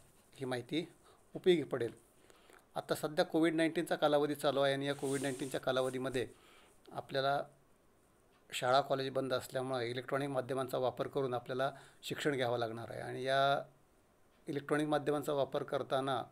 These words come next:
मोबाईल हे प्रामुख्यानं वापरलं जाणारं माध्यम आहे. या मोबाईलचा वापर करताना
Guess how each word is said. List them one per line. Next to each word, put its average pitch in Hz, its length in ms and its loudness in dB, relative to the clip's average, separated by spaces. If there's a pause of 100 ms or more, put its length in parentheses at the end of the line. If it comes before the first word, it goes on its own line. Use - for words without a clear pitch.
मोबाईल 139 460 0
हे 139 280 -2
प्रामुख्यानं 139 600 -2
वापरलं 135 320 -2
जाणारं 135 260 0
माध्यम 123 380 -2
आहे. 117 140 -6 (480)
या 156 60 4
मोबाईलचा 165 360 4
वापर 151 220 2
करताना 139 460 0